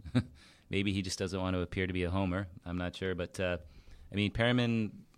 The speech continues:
you know, once he's healthy, they're, they're pretty much counting on him to, uh, you know, step into the Torrey Smith role, you know, deep threat, you know,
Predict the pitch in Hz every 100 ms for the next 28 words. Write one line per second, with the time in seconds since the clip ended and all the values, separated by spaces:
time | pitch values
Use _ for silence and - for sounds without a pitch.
0 | - _ _ - 104 95 98 110 - 107
1 | 107 104 101 90 90 - 92 85 - 101
2 | 92 - 98 95 95 90 90 92 90 92
3 | 90 85 82 - - - - _ - 90
4 | 90 - 98 104 95 92 - 101 95 -
5 | 92 92 90 90 95 95 - - 87 87
6 | 87 78 - - _ - - - - 92
7 | 104 98 - 98 95 95 - _ - _
8 | _ - 98 90 90